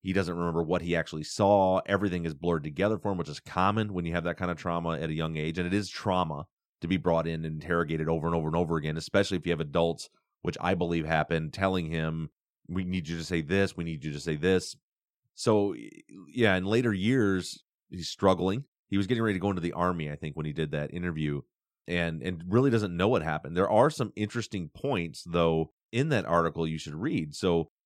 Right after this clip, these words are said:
both Aaron, and, and this is really interesting, both Aaron and Vicky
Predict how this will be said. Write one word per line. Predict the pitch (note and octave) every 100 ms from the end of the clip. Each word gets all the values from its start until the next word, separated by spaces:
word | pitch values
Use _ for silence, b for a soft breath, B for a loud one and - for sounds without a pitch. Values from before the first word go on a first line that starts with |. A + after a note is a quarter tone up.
| _ -
both | D#2+ F#2+ A2+ E3 F#3 _ _ _ -
Aaron, | A2 G#2+ F#2 D#2+ D#2+ E2 G2
and, | F2 F#2
and | G2
this | G#2 C#3+
is | G#2
really | F2 G#2+ G2 E2
interesting, | D#2 D#2+ D2+ D2 C#2 _ _ _
both | D#2+ G#2+ D#3+ - -
Aaron | G#2 G2+ F#2 F#2 E2+ _ _ -
and | F#2+ G#2 G#2+
Vicky | D#3 A3+ - D#2+ A1+